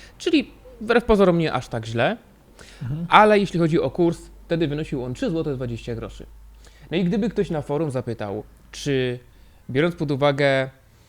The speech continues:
Speaker 1: mm, sytuację obecną C D Projektu, warto wchodzić, czy to jest perspektywiczna spółka, i ktoś by zapytał: „A jaki jest C Z?”, no i ktoś pisze: „No ponad tysiąc dwieście”,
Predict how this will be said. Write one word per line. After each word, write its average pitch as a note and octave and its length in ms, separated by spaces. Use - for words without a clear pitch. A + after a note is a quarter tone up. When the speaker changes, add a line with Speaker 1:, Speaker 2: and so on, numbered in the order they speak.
Speaker 1:
mm, A#2+ 320
sytuację D3 480
obecną C3+ 420
C C3+ 120
D B2+ 80
Projektu, B2 360
warto D3+ 260
wchodzić, C3+ 360
czy - 160
to - 80
jest - 280
perspektywiczna C3+ 720
spółka, B2+ 480
i D#3+ 100
ktoś D#3 180
by D3 80
zapytał: D3 460
„A - 80
jaki G3 200
jest G3+ 120
C G#3+ 100
Z?”, C3 300
no C3 60
i D3 80
ktoś D3 160
pisze: D#3+ 220
„No A3+ 140
ponad G3+ 300
tysiąc D#3 260
dwieście”, A#2+ 380